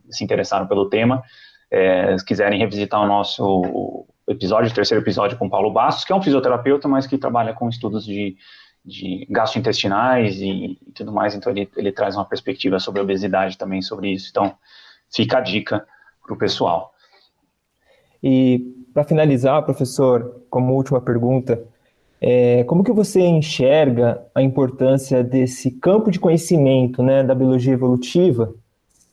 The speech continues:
Speaker 2: é, em dois campos, né? Primeiro, a ciência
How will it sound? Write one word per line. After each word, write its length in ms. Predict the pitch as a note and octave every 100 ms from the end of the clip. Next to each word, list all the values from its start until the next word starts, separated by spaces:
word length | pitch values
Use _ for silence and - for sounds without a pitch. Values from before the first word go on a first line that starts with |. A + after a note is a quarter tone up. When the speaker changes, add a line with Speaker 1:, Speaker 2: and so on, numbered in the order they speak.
| _ _ _ _
Speaker 2:
é, 320 | C3 C3 C3
em 160 | C3 C#3
dois 200 | F3 F#3
campos, 460 | F#3 B2 A2+ A#2+ C3
né? 160 | D3
Primeiro, 400 | D3 D#3 D3+ E3+
a 20 |
ciência 640 | F3+ - F3 F#3 F#3+ G#3+